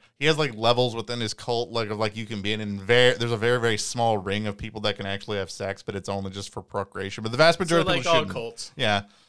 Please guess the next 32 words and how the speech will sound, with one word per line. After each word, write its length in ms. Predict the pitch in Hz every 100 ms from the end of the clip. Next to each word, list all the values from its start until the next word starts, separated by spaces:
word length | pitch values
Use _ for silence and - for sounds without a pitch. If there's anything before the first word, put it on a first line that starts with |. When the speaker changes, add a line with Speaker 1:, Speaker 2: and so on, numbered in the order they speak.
| - _ -
Speaker 1:
And, 400 | 147 147 151 147
and 120 | 151
he 220 | 156 151 214
also 400 | 170 240 - 135
believed 540 | 107 95 98 - 101
that 240 | 117 120 123
the 120 | 117
earth 220 | 113 -
was 100 | 117
hollow, 380 | - 98 - - _ _ _ -
and 140 | 117
that 120 | 117
the 100 | 110
earth 200 | 117 123
was 120 | 120
hollow. 280 | 151 170 98
And 80 | 107
there 80 | 120
seems 280 | 120 147 139
to 40 |
be, 100 | 131 123
there 140 | 127
seems 260 | - 156 147
to 60 |
be 80 | 139
this 180 | 139 120
weird 400 | 110 127 127 117 _
connection 640 | - 120 104 117 - 110 101
with 160 | 92
that 220 | 98 98 101
of 80 |
this 160 | 101 98